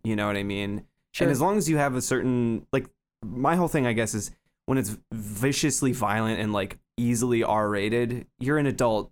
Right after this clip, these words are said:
Speaker 1: or you should be close to one to go see it. You should have some semblance of, like, historical knowledge to know, like, okay, realistically,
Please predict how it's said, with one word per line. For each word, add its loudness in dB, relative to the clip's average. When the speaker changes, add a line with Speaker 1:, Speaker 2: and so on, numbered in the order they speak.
Speaker 1:
or -2
you -2
should -2
be 0
close -2
to -2
one -2
to -6
go -2
see 0
it. 0
You -2
should 0
have -2
some 0
semblance -2
of, -6
like, -6
historical -4
knowledge -2
to -4
know, -2
like, -8
okay, -4
realistically, 0